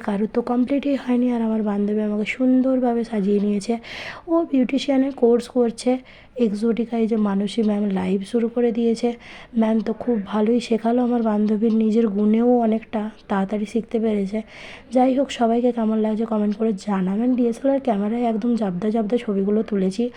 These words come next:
আর আমি এত চঞ্চল, আমাকে এতক্ষণ বোস করিয়ে রেখে যে ও সাজিয়েছে, এই অনেক। তারপরে এইদিকে আমাদের ফটো সেশন চলছে, ছবি টবি তোলাতুলি চলছে, সবাই হচ্ছে তাদের মডেলকে নিয়ে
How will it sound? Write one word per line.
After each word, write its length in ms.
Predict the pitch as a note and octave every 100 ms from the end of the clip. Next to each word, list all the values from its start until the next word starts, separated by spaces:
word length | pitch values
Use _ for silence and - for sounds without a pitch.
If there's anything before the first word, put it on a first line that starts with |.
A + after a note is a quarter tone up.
| - - - - -
আর 300 | A#3 A#3 B3 B3
আমি 240 | A3 A3+ A3+
এত 200 | G#3 G3+ C4 -
চঞ্চল, 560 | A#3 G#3+ A#3 A#3+ B3+ F#3+
আমাকে 320 | F#3 F#3+ G#3
এতক্ষণ 480 | A3+ G3+ - A3 A#3 A#3
বোস 240 | G3+ G#3
করিয়ে 320 | - A3+ A#3 G#3+
রেখে 240 | G#3 A#3
যে 100 | G3+
ও 60 | A3+
সাজিয়েছে, 680 | A3 - G#3+ F#3 A3+ A3 A3 G3+ A3+
এই 220 | A3+ B3 B3+
অনেক। 300 | A3 G3 G3 - - - - - -
তারপরে 340 | B3+ A#3 B3+ B3
এইদিকে 300 | A#3 A#3 A3+
আমাদের 280 | A3+ A3 A#3+ A#3
ফটো 260 | A3+ A3 B3+
সেশন 300 | B3 A#3 B3
চলছে, 360 | A#3+ A#3+ A#3 A#3 A#3+
ছবি 300 | - G#3 A3
টবি 240 | A3 G#3+
তোলাতুলি 560 | A3 A3+ G#3+ G#3+ A3+ A3
চলছে, 360 | A3 G#3 G3 A3
সবাই 440 | - G#3 F#3 G3 G#3+
হচ্ছে 240 | A3+ - A3+
তাদের 340 | A3 G3 G#3
মডেলকে 560 | G3+ F#3+ F3+ G3 G3 A3+
নিয়ে 300 | A3 G#3 B3+